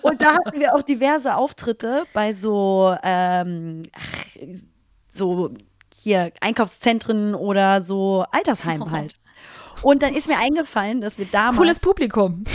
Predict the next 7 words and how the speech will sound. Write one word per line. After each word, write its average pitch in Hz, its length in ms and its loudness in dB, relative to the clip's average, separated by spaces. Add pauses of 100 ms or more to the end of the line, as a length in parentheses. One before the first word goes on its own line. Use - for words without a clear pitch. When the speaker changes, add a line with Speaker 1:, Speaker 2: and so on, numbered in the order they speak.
(120)
Speaker 1:
Mega 277 440 8 (100)
cool. 247 520 8 (320)
Also, 262 580 6
<laughs> - 1600 2
das 339 160 4
sag 349 240 6
ich 320 80 4